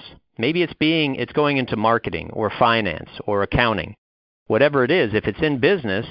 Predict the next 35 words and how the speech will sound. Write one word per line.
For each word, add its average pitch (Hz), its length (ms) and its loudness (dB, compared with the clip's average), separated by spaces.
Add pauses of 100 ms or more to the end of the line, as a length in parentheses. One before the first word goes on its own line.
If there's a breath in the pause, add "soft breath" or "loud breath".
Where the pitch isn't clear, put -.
(160)
then 117 280 0
you 170 140 0
need 196 220 -2
to - 80 0
do 139 300 2
it 127 100 2
in 107 180 -2
such 127 240 -2
a 110 60 0
way 110 360 4
that 98 240 -2
you 117 140 -2
use 120 280 -2 (160)
every 185 600 2 (120)
fiber 143 440 2
of 123 100 0
your 120 160 0
being, 98 460 -2
every 165 420 2
aspect 120 760 0
of 95 220 -2
the 92 80 0
gifts 104 560 0 (160)
that 95 160 -4
God 127 300 4
has 104 140 -2
given 117 300 0
you, 80 120 -6
all 180 420 2
of 151 80 -2
the 139 140 2
opportunities 120 680 0
he's 87 140 -8
given 87 280 -4
you, 82 180 -8